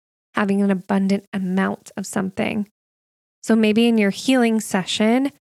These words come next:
you are just calling in that energy of abundance from snow, from something you've seen an example of.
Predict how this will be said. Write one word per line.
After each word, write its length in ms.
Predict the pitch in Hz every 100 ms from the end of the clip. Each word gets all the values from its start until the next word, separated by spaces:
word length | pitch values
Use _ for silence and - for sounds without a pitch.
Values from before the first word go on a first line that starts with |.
| _ _ _ -
you 260 | 214 240
are 100 | 269
just 220 | 226 214
calling 320 | - 220 208 220
in 260 | 214 220 233
that 200 | 208 - -
energy 760 | 226 262 240 202 196 196 240 254 _ _ _ _ _
of 140 | 202 196
abundance 560 | 180 214 233 208 202
from 220 | - 202
snow, 460 | 190 - 202 254 220
from 220 | - 208
something 300 | 196 220 226
you've 160 | 220 202
seen 440 | - - 214 214
an 120 | 202
example 680 | 196 185 196 196 196 208 214 -
of. 500 | 190 202 - 214